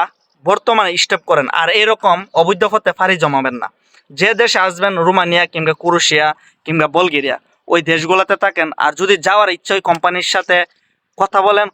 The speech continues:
কোম্পানির সাথে কন্ট্যাক্ট করে তারপর ওই দেশগুলোতে যান, যেন বাংলাদেশের নামে কোনো একটা রিপোর্ট না পড়ে, আর আমাদের পরবর্তী প্রজন্মের যেন কোনো এফেক্ট না আসে। তো সেই কথাগুলো অবশ্যই মাথায় রাখবেন, মাথায় রাখিয়া যা করার করবেন, শুধু নিজের কথা ভাববেন না,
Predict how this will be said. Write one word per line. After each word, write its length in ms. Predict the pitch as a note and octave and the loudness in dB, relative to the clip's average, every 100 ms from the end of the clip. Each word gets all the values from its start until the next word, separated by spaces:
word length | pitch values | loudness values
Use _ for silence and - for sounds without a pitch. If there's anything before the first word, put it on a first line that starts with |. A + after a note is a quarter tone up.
| E3 | -2
কোম্পানির 380 | E3 F#3 F#3 F#3+ | 0 0 -2 -2
সাথে 160 | G3 G3 | -4 0
কন্ট্যাক্ট 300 | F#3+ F#3+ A3 A#3+ | -2 0 -2 0
করে 120 | A3 - | 0 0
তারপর 300 | E3 - G3+ F#3+ | -2 0 0 0
ওই 60 | E3+ | 0
দেশগুলোতে 440 | D#3 C#3+ D3+ D3 C#3 | -2 0 0 0 -2
যান, 120 | B2 A#2+ _ _ _ _ | -2 -6 _ _ _ _
যেন 140 | E3+ E3 D#3+ | -2 -2 0
বাংলাদেশের 460 | F3+ G#3 G3 F#3 E3+ E3+ | 0 2 0 0 0 0
নামে 180 | F3 D#3+ - | 0 -2 -4
কোনো 120 | D#3 D#3 | -4 -4
একটা 140 | - C#3+ | -2 -4
রিপোর্ট 240 | F3 F3 - D3 | -4 -6 -4 -4
না 60 | C#3+ | -4
পড়ে, 160 | A#2 - _ _ _ _ | -8 -16 _ _ _ _
আর 100 | D#3+ F3+ | 0 2
আমাদের 220 | G3 G3 - | 2 0 0
পরবর্তী 400 | A#3 B3 B3 - A#3 | 0 2 0 -4 -2
প্রজন্মের 400 | A#3 A3 G#3+ E3+ E3+ | 0 2 2 0 0
যেন 120 | D#3+ E3 _ | 0 0 _
কোনো 140 | E3+ F3+ F3+ | -2 0 0
এফেক্ট 220 | F#3 G3+ F#3+ | -4 -4 -2
না 60 | C#3 | -2
আসে। 140 | - A#2 _ _ _ | -2 -10 _ _ _
তো 60 | D#3 D3 | -4 0
সেই 180 | - A#3+ A#3+ | 2 0 -2
কথাগুলো 400 | A3+ A#3+ A3 A3+ F#3+ F#3 | -4 0 2 2 4 2
অবশ্যই 300 | G3+ - F#3+ | 0 0 0
মাথায় 240 | F#3+ E3 D#3 | 2 0 0
রাখবেন, 280 | D3 C#3+ C#3 E3 | -2 -4 -2 0
মাথায় 240 | F#3 E3+ | 2 0
রাখিয়া 240 | F3+ - D3 C3+ | 0 -2 -4 -2
যা 100 | D#3 E3 | -2 0
করার 220 | F3 E3 - | -2 -2 -4
করবেন, 260 | B2+ A#2 - _ _ - | -8 -10 -12 _ _ -6
শুধু 200 | F#3+ F#3 F3+ | -2 2 2
নিজের 220 | G#3 A#3 A#3+ | 2 0 -2
কথা 160 | A#3 D#3 | 0 2
ভাববেন 280 | D3+ D3+ D#3 | 2 0 -4
না, 60 | A#2+ | -6